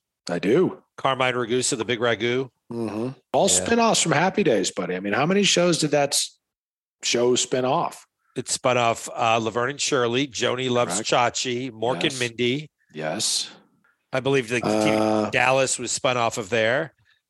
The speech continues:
Speaker 2: I believe, pretty
Speaker 1: Uh-huh.
Speaker 2: sure. Um,
Speaker 1: And then, you know, in the modern
Speaker 2: Sixty
Speaker 1: era,
Speaker 2: Minutes, sixty
Speaker 1: N C I S.
Speaker 2: Minutes. N C I S,
Speaker 1: Yeah.
Speaker 2: sixty Minutes
Speaker 1: Yeah.
Speaker 2: was spun off
Speaker 1: Mm-hmm.
Speaker 2: of there. Actually, Morley Safer was, uh, Uncle Lou on, uh, Happy Days.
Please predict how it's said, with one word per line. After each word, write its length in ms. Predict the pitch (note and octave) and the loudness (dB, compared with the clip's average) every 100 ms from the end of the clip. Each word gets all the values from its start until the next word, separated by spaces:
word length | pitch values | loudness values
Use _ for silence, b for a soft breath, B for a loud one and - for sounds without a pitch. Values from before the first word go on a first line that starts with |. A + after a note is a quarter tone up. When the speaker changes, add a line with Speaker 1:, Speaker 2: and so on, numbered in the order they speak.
| _ - | _ -14
Speaker 2:
I 140 | B2 | -10
believe, 280 | G#2+ A2 A2 | -4 -2 0
pretty 180 | G2 G2+ | 0 -2
Speaker 1:
Uh-huh. 100 | G#2+ | -4
Speaker 2:
sure. 380 | A2+ G#2+ C#3 C3+ - | -8 -8 -10 -12 -10
Um, 320 | G#2+ G2 F#2+ | -6 -4 0
Speaker 1:
And 240 | G#2+ A2 A2 | 0 0 2
then, 380 | A2 A2+ A2 | 2 2 0
you 100 | A2 | 0
know, 160 | G#2+ G#2+ | 2 0
in 80 | G#2+ | 0
the 60 | |
modern 320 | G#2+ B2+ D#3+ A#2 | 0 0 2 0
Speaker 2:
Sixty 160 | G#2 | 0
Speaker 1:
era, 100 | G#2+ | 0
Speaker 2:
Minutes, 280 | B2+ C3 B2 | 0 0 0
sixty 180 | C3+ B2+ | 2 2
Speaker 1:
N 100 | B2 | 2
C 0 | |
I 40 | |
S. 80 | D3+ | 2
Speaker 2:
Minutes. 400 | E3+ C3+ - - _ _ _ | 0 -2 -6 -8 _ _ _
N 100 | A2+ | -8
C 180 | A#2+ C#3+ | -2 0
I 40 | B2+ | 2
S, 100 | B2 | 2
Speaker 1:
Yeah. 40 | - | 0
Speaker 2:
sixty 280 | C3+ - D3 | -2 -4 -4
Minutes 300 | A#2+ C3+ - | -2 -4 -6
Speaker 1:
Yeah. 60 | |
Speaker 2:
was 120 | G2 - | -8 -4
spun 220 | C3 A#2+ | -2 -2
off 100 | A2+ | -4
Speaker 1:
Mm-hmm. 40 | |
Speaker 2:
of 40 | B2 | -4
there. 180 | B2+ - B B | -6 -8 B B
Actually, 220 | F3 A3 D#3+ | -2 2 2
Morley 360 | D3 G3 F#3+ | 4 4 4
Safer 480 | B2+ - F3 G3+ C#3+ | 2 2 0 0 -2
was, 320 | G#2+ A2 G2+ | -2 -4 -2
uh, 260 | C#3 A2+ A2 | 0 0 0
Uncle 380 | C3 B2+ C3+ G#2+ | -2 -4 -4 0
Lou 380 | C3 F3 D2+ - _ b b - | 0 0 -4 -14 _ b b -8
on, 260 | G2+ F#2+ | -6 -4
uh, 260 | F#2 F2+ D#2+ _ - | -4 -6 -8 _ -8
Happy 260 | G2+ E2 | -6 -6
Days. 320 | D#2+ C#2 - | -12 -14 -16